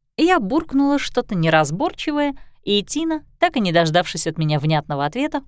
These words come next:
умолкла. Через четверть часа она улеглась и вскоре чуть слышно засопела. Пять минут, десять, двадцать. Пора.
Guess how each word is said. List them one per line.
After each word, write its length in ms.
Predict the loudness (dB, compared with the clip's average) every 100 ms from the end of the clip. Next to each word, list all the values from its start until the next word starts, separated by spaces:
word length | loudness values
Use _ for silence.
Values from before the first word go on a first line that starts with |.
| _
умолкла. 600 | -4 0 0 -2 -6 -6 _ _ _ _ _ _ _ _ _ _ _ _
Через 380 | -2 2 2 0
четверть 420 | -4 -4 -4 -4
часа 400 | -4 -2 0 -2 -2
она 260 | 0 2 4
улеглась 540 | 2 2 0 0 -4 -8 _
и 100 | -2
вскоре 340 | 0 0 0
чуть 260 | 0 -4 -4
слышно 500 | -4 -4 -4 -4 -2
засопела. 640 | -2 -2 0 -2 -4 -6 -10 _ _ _ _ _ _ _ _ _ _ _
Пять 300 | 0 0 -2
минут, 340 | -4 -4 -8 -12 _ _ _ _ _ _ -10
десять, 720 | -4 0 0 -2 -8 -12 -20 _ _ _ _ _ _ _ _ -8
двадцать. 920 | -4 -2 -2 -2 -6 -6 -8 -10 -12 _ _ _ _ _ _ _ _ _ _ _ _
Пора. 440 | 2 4 4 2